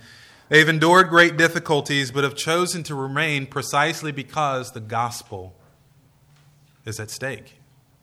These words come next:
People like this inspire and encourage me. I find that the more I hear about people like this and others, the more I am convicted in areas where I can be doing more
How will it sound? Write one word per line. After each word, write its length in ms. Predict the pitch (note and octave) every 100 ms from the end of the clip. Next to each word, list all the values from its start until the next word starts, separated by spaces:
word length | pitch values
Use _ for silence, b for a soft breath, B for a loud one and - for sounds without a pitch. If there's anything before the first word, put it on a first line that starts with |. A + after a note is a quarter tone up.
| _ _ _ _ _ _ _ _ _ _ _ _ _ _ _ _ _ -
People 260 | F3 F3
like 160 | D3 C3+
this 200 | C#3 A#2+
inspire 500 | A#2+ - C3 C3+ B2+
and 100 | A#2
encourage 500 | G#2+ C3+ C#3+ B2 -
me. 200 | F2 E2+ - _ _ _ _ _ _ _ _ _ _ _ -
I 80 | B2+
find 320 | D3+ D#3+ D#3
that 80 | C#3+
the 60 |
more 320 | C#3 C#3+ D3+ C#3
I 140 | C3+
hear 320 | A2+ D#3 D#3
about 280 | C#3 B2+ B2
people 280 | D#3 D3 C#3
like 240 | B2 A#2+
this 180 | C3+ B2+
and 100 | B2
others, 420 | C3+ C3 A#2+ A#2 B B B B
the 80 | C3
more 320 | C#3+ D3 D3
I 120 | C#3
am 100 | C3
convicted 580 | C3+ A#2 C3+ D3 C#3+ A#2+
in 80 | A#2
areas 460 | A#2+ A#2+ B2 A#2
where 180 | A#2 A2
I 220 | A2+ B2+
can 200 | C#3 B2+
be 120 | A2 G2+
doing 320 | G2+ F#2+ F2+
more 360 | F#2 F2+ E2+